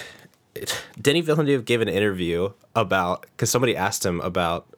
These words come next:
um, I think it was with Empire Magazine, just about, like, "Hey, how was it working with Jared Leto? You know, we obviously all know what he did,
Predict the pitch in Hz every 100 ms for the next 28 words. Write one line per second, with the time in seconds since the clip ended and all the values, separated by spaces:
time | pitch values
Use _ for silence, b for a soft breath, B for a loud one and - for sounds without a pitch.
0 | - 90 82 85 98 107 113 98 90 95
1 | 90 80 85 78 80 76 B B B B
2 | - - 85 78 78 - - 131 110 98
3 | 95 - _ - _ - 117 110 107 107
4 | 98 95 95 95 87 85 80 - _ 82
5 | 80 76 - - 90 78 87 87 92 80
6 | 90 87 85 80 85 82 78 78